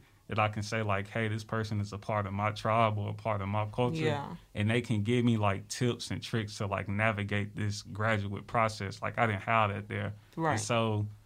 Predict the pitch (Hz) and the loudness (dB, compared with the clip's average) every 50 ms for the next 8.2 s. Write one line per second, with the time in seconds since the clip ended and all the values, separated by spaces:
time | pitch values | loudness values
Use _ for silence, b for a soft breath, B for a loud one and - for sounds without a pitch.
0 | b b _ 104 104 104 - 131 131 127 120 - 120 110 107 104 98 117 127 120 | b b _ -4 -2 0 4 6 6 6 6 4 2 0 0 2 2 2 2 2
1 | 110 98 101 117 135 143 131 107 98 95 101 110 104 - 117 120 110 101 98 101 | 2 2 2 2 4 4 4 2 0 0 -2 -4 -4 0 0 2 2 0 -2 -2
2 | - 120 127 127 123 110 101 101 101 98 101 - 104 101 104 101 101 104 - - | -2 0 2 4 2 2 2 0 -2 -2 -2 -4 -4 -4 -4 -4 -4 -6 -2 2
3 | 117 113 113 107 - 95 95 90 101 127 135 135 - - 110 107 107 107 107 107 | 2 2 2 2 -2 -6 -6 -2 0 0 0 0 -2 -2 -2 0 0 0 0 0
4 | 107 101 101 104 b b b b b - 120 - 120 107 101 90 - - 135 143 | 0 -2 -2 -4 b b b b b -10 -6 0 2 2 2 2 2 0 0 0
5 | - - 110 104 101 101 104 - 110 104 101 101 101 - 104 98 98 - 107 101 | 0 0 0 0 -2 -2 -2 -4 -4 -2 -2 -2 -2 -2 -2 -2 -2 -4 -6 -6
6 | 98 101 104 131 131 117 113 101 107 131 156 151 131 101 95 101 120 139 123 113 | -4 -4 -2 -2 -2 -2 -2 0 0 0 2 2 0 0 2 2 2 2 2 2
7 | 107 104 101 98 127 139 131 117 110 104 104 104 101 98 95 98 107 117 127 113 | 0 0 0 0 0 2 2 2 2 0 0 -2 -2 -2 -2 -2 0 2 4 4
8 | 104 101 104 | 2 0 -2